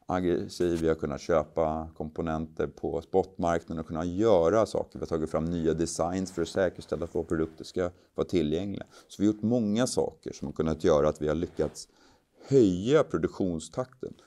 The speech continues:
trots att det har varit en tuff marknad.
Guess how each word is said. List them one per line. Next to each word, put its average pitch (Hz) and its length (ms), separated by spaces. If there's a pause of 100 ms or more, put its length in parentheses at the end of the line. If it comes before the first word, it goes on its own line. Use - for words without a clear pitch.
(320)
trots - 560
att 71 160
det - 80
har 71 120
varit 69 360
en 71 240 (340)
tuff 85 260
marknad. 90 540